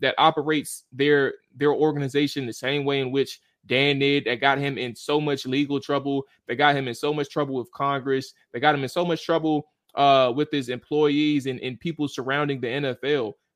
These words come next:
That is impossible. And, and I don't think you should allow that trauma, <laughs> that twenty-year trauma of Dan Snyder to impact, uh, your, your thoughts or your preconceived notions of who Todd Boehly can be just because the word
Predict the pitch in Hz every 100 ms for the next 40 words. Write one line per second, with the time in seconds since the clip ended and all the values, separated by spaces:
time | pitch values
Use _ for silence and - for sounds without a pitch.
0 | - 139 143 139 - 143 160 - 123 117
1 | 87 117 147 160 170 127 151 - 131 90
2 | 113 131 131 117 131 - - 127 139 131
3 | 107 - - - - - - - - -
4 | 135 - 170 175 160 156 147 156 151 135
5 | 117 131 135 123 135 135 123 113 _ -
6 | 123 135 131 131 123 - _ _ - 123
7 | 120 113 107 92 _ _ 135 135 127 135
8 | 131 - 135 123 - 131 117 127 123 156
9 | 151 127 - 135 123 127 131 123 113 -
10 | 143 131 - 123 117 113 123 117 120 113
11 | 123 113 - 156 175 - - 165 151 -
12 | 156 147 139 127 123 - 131 120 127 135
13 | 131 127 120